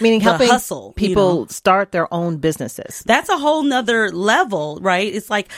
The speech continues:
Speaker 2: I wanna, I want to, yes, I wanna create a business and, and be an entrepreneur and, and do my own thing and, and, and, um, you know, cook for people and that type of thing. But honestly, it, it does give me even more satisfaction knowing that I've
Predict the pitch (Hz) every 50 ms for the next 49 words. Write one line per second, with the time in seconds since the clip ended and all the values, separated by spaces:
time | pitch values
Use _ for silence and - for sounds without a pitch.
0 | - - - 202 262 285 330 311 294 247 196 - - 202 233 262 285 294 285 247
1 | - - - 254 226 220 196 202 294 302 262 - 269 220 220 214 220 208 196 190
2 | 185 - - 254 254 220 220 208 196 175 147 185 185 175 160 175 170 160 151 -
3 | - 170 160 156 156 156 - - - - _ - 180 190 185 180 175 165 165 170
4 | 160 220 240 226 220 190 190 185 202 185 - 190 190 185 180 175 170 170 165 160
5 | 160 156 151 - 165 165 160 147 214 240 240 240 214 214 202 196 202 196 - -
6 | 196 180 175 170 165 165 160 160 156 - 175 170 160 160 160 156 151 151 147 -
7 | - 175 165 160 156 151 151 151 151 147 143 151 - 165 165 156 147 143 139 135
8 | 135 131 143 _ _ - - - _ - 214 196 165 - - 269 262 - - -
9 | 208 - - 190 175 - 175 175 160 165 170 160 156 - - 185 160 - 165 -
10 | - 175 165 160 160 - - 170 160 - - 180 190 208 233 233 202 - - 196
11 | 185 170 170 190 202 190 - - 208 190 156 190 185 202 202 190 160 160 - 190
12 | 202 196 170 156 170 175 185 196 190 180 165 160 156 - - - - - _ -
13 | 202 208 208 175 190 190 185 175 170 170 170 185 190 185 180 - - 175 165 170
14 | 165 - - - 165 147 156 156 - - 196 196 180 175 175 175 170 160 165 156
15 | 151 156 160 156 135